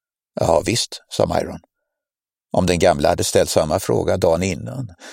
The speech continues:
skulle Myron inte ha haft en aning. Han följde inte golfen så noga, eller inte alls.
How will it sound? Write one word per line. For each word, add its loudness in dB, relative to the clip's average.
skulle 2
Myron 4
inte -2
ha 4
haft -2
en 0
aning. -4
Han 0
följde 4
inte -2
golfen 0
så -4
noga, -6
eller 2
inte 0
alls. -4